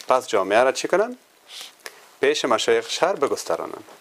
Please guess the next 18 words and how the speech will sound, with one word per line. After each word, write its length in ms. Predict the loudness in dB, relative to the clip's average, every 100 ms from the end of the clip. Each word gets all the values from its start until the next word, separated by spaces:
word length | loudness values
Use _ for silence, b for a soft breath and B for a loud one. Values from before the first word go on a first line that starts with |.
| _ _ -20 _ _ -20 -20 -18 B B B B B B B B _ _ _ _ _ _ -20 _ _ _ _ 0
وقتی 280 | 2 2 -4
که 100 | -2
تنبیه 380 | 0 2 2 2
شدی 240 | 2 2
مردکه 420 | 2 2 2 2
گفت: 200 | 0 -2
«تو 80 | -4
تهمت 420 | 0 2 4 2
بسته 300 | 0 -2 -2
کردی، 240 | -2 -2 -2
دروغ 320 | 0 0 2
گفتی، 220 | -2 -2
یعنی 220 | -2 -2
خب 160 | -6 -2
باکره 360 | -2 -2 0 2
است، 280 | 2 0
این 140 | -6 -4
خب 200 | -4